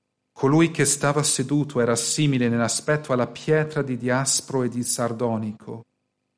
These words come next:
e intorno al trono c'era un arcobaleno che a vederlo era simile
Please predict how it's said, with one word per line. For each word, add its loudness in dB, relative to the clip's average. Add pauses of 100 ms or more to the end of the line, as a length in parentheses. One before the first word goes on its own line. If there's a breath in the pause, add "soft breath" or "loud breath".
(160)
e 0
intorno 2
al 0
trono 0
c'era -4
un 0
arcobaleno 0
che -6
a 0
vederlo -4
era 0
simile -2